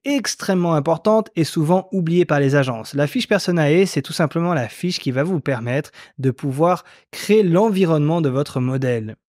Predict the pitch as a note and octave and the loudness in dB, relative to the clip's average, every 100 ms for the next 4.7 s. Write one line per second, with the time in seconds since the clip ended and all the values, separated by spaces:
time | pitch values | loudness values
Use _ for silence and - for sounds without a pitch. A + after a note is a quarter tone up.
0 | _ _ - B2+ C3+ C#3+ - C#3 E3 - | _ _ -4 -2 -2 -4 -2 2 0 0
1 | F3+ E3 - D#3 F#3 C#3 - F3 - A#3 | -2 -2 -2 -2 2 0 0 -4 -2 -2
2 | F#3+ C#3 C3+ D3 F#3 E3 C#3+ D#3+ B2+ B2 | 0 0 2 2 4 2 2 0 -2 0
3 | D#3 D#3+ C#3+ D3 D#3+ C#3 B2 B2 A2+ A#2+ | 0 0 0 0 0 -2 -4 -6 -6 -4
4 | C#3+ E3+ G3+ G3 E3+ F#3+ F3 | -2 0 2 2 4 4 2